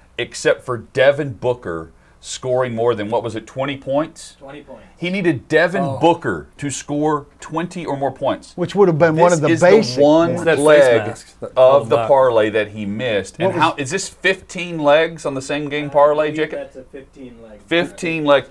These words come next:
Speaker 1: He hit on fourteen of the fifteen.
Speaker 4: What was the payout on the dollar?
Speaker 2: A hundred twenty-three.
Speaker 1: He, so he missed out on a hundred twenty-three dollars on the five dollar bet. Now,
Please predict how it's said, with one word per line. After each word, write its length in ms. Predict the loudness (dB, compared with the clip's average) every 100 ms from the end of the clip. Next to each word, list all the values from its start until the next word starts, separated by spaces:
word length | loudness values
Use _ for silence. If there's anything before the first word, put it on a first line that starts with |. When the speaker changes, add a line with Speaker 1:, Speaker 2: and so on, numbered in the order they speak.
| _ _ -12
Speaker 1:
He 120 | -6
hit 180 | 2 4
on 160 | 2
fourteen 500 | -2 -6 -6 -6 -10 -8
of 100 | -10
the 80 |
fifteen. 460 | -10 -10 -10 -12 -4
Speaker 4:
What 180 | 0 2
was 140 | 0
the 80 | -2
payout 520 | -2 0 2 0 -4
on 120 | -8 -8
the 60 |
dollar? 440 | -6 -6 -6 -10 -18 _ _ _ _ _ _ _
Speaker 2:
A 20 | -20
hundred 320 | -20 -20 -20
twenty-three. 520 | -20 -20 -20 -20 -20 -14 -12
Speaker 1:
He, 220 | -10 -10
so 100 | -6
he 60 | -4
missed 280 | -6 -4 0
out 180 | 2 0
on 100 | -4
a 80 |
hundred 260 | -6 -10 -12
twenty-three 840 | -10 -10 -10 -12 -10 -10 -10 -14 -12
dollars 720 | -4 -2 -2 -2 -8 -12 -18 -10
on 220 | -8 -6
the 60 | -10
five 400 | -10 -6 -4 -4
dollar 340 | -6 -6 -6
bet. 400 | -6 -4 -4 -6
Now, 360 | -6 -6 -6